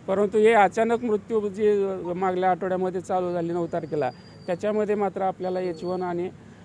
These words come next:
एच फाईव्ह एन वन या व्हायरसचं निदान आलेलं आहे. त्यामुळं सर्व, अ, माननीय जिल्हाधिकारी महोदय आणि सर्व विभागांना, पशुसंवर्धन आहे, परिवहन आहे, कॉर्पोरेशन आहे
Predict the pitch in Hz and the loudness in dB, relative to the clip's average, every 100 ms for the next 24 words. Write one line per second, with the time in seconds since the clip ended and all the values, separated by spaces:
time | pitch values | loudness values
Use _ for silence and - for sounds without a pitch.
0 | - 180 180 208 185 190 185 180 180 185 | -6 -6 -6 -2 2 4 2 2 0 0
1 | 180 180 170 165 165 170 196 214 - 165 | 0 2 2 2 0 -2 -4 -4 -4 -2
2 | 165 170 170 180 180 160 - - - - | 0 0 2 2 2 0 -2 -12 -14 -4
3 | 170 180 185 190 202 208 214 233 226 - | -4 -2 -2 -2 0 2 4 4 0 -6
4 | - - 175 185 185 175 180 185 190 196 | -20 -8 -2 0 2 2 2 2 2 2
5 | 196 185 180 175 180 180 185 185 180 180 | 2 0 0 0 0 -2 0 0 0 0
6 | 185 190 226 233 233 214 196 175 151 - | 0 0 4 8 8 8 4 4 2 0
7 | - - - 165 180 190 185 180 190 185 | -8 -12 -6 -6 -4 -2 -2 -2 -2 0
8 | 170 180 170 180 180 180 180 165 160 165 | 0 0 -2 -4 -2 -2 -2 -2 0 0
9 | 156 - - - - - 170 170 185 180 | -2 -10 -20 -20 -20 -4 -2 0 0 -2
10 | 180 196 180 170 156 156 | -2 0 2 4 4 2